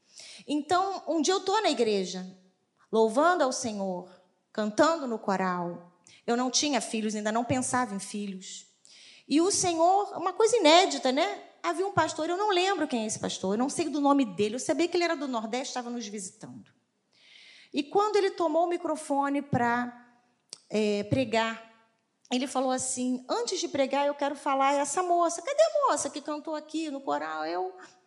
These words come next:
"Deve ser eu, né? Tô ali." A Rita tava do meu lado, mãe do Felipe, do Estevão. E ele falou assim: "Olha,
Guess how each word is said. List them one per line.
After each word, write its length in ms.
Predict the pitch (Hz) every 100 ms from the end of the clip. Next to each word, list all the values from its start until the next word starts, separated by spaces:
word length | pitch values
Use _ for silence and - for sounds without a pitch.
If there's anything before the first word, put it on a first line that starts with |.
| - -
"Deve 260 | 233 175 -
ser 200 | - 740
eu, 280 | 453 480 453
né? 440 | 427 539 453 453 -
Tô 60 | -
ali." 420 | - 311 359 370 - _ _ _ _ _
A 120 | 208
Rita 320 | 220 254 285 262
tava 200 | 247 233
do 120 | 220
meu 120 | 190
lado, 360 | 208 262 247 208
mãe 180 | 214
do 260 | 202 190 165
Felipe, 580 | - 190 190 233 233 208
do 280 | 190 190 165
Estevão. 720 | - - 247 277 247 226 220 - - - - -
E 80 |
ele 100 | 254
falou 200 | 262 254
assim: 240 | 247 - 294
"Olha, 440 | 339 330 220 190